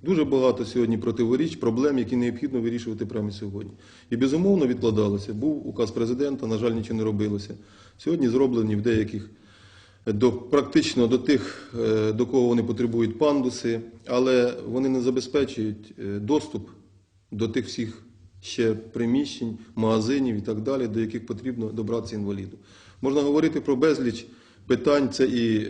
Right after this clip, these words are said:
автобуси сьогодні не забезпечені, це в основному переходять зараз приватні підприємці на бусики.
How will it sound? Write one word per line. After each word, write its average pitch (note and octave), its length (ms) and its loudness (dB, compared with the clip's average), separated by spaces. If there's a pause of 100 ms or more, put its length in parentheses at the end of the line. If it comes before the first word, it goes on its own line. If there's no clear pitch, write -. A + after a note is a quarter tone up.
автобуси A2+ 680 -2
сьогодні A#2+ 240 0
не A#2 100 2
забезпечені, A#2 800 0
це C3+ 400 0
в A2+ 200 -6
основному C3 400 0
переходять A#2+ 480 0
зараз A#2 240 2
приватні B2 400 0
підприємці A#2 560 -4
на A2+ 140 0
бусики. A#2 480 -4